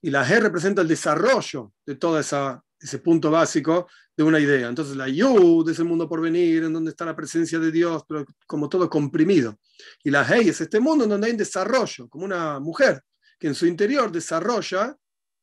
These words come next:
el feto, que, que nace como una gota, como una cosa minúscula, la mujer lo desarrolla. Esto es la Yud y la Hei. La Yud es el feto en su forma potencial, y la Hei es en el vientre de la madre el desarrollo.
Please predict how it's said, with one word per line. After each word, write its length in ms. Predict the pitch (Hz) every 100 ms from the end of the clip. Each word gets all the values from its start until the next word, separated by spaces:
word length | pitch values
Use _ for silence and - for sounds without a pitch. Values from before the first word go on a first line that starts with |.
| _
el 200 | 139 131
feto, 640 | - 165 - 185 269 -
que, 240 | - 147 - _
que 100 | -
nace 380 | 143 170 196 165
como 180 | 151 143
una 240 | 139 127 127
gota, 360 | 214 202 156
como 100 | 143
una 120 | 139
cosa 240 | 139 180 151
minúscula, 580 | 165 208 208 233 285 - _ _ _
la 80 | 139
mujer 200 | 131 151
lo 100 | 139
desarrolla. 460 | 147 233 240 131
Esto 160 | 135 180
es 60 | 160
la 100 | 160
Yud 340 | 180 262 320
y 60 | 262
la 180 | 226 175
Hei. 200 | 170 151
La 160 | 151 156
Yud 380 | 214 233 190 165
es 200 | - 147
el 180 | 135 123
feto 480 | 185 185 165 139 113 _ _
en 140 | 151 131
su 160 | 147
forma 320 | - 170 160 147
potencial, 840 | 143 135 123 - 156 202 269 302 - _
y 80 | -
la 160 | 175 170
Hei 140 | 262
es 140 | 196 165
en 80 |
el 100 | 143
vientre 240 | 147 196 214
de 60 |
la 80 | 233
madre 240 | 277 277 214
el 60 |
desarrollo. 500 | 175 160 151 131 -